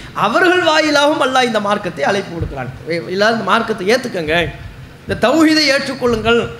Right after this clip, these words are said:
என்று அல்லாஹ் ரப்புல் ஆலமீன் தன் தூதர் வாயிலாகவும் இந்த மார்க்கத்தை அழைக்கக்கூடிய பணியில் அல்லாஹ் ரப்புல் ஆலமீன் ஈடுபடுகிறான், தூதர்கள் வாயிலா.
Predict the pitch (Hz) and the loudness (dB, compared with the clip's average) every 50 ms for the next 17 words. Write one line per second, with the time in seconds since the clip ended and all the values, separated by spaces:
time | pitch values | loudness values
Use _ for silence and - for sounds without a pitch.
0 | - - - - 277 302 294 240 226 254 285 294 294 262 254 247 240 247 247 247 | -14 -6 -2 0 0 2 2 2 2 2 2 2 2 4 4 2 2 0 2 2
1 | 240 226 226 247 320 320 269 - 247 233 202 - - 247 294 330 349 359 359 349 | 4 4 2 2 0 -2 0 0 -2 -2 -2 -4 -4 -2 -2 0 2 2 2 2
2 | 311 294 269 262 254 254 240 226 220 208 196 214 294 349 - - - - - - | 2 2 2 2 2 2 2 2 2 2 2 2 0 -2 -2 -4 -12 -16 -10 -4
3 | - 226 220 226 254 302 302 302 302 254 - 311 330 311 285 240 - - - 196 | -2 0 2 4 2 2 2 0 -2 0 0 2 2 2 2 -2 -2 -2 0 2
4 | 226 285 330 330 330 - 320 269 302 294 294 285 277 208 196 233 247 269 285 302 | 2 4 2 2 2 0 -2 0 0 2 2 2 2 2 2 0 0 2 2 2
5 | 320 330 - - 220 254 269 277 269 247 240 233 226 233 240 247 233 214 208 233 | 2 2 2 2 2 2 4 4 4 4 4 2 2 2 2 2 2 2 2 0
6 | 285 262 233 247 240 226 202 226 214 202 254 302 294 - - 311 349 349 320 311 | 0 0 0 0 0 0 0 0 2 2 2 0 0 -2 -4 -2 0 0 0 2
7 | 285 254 226 208 185 180 165 151 | 2 0 2 2 0 0 0 -2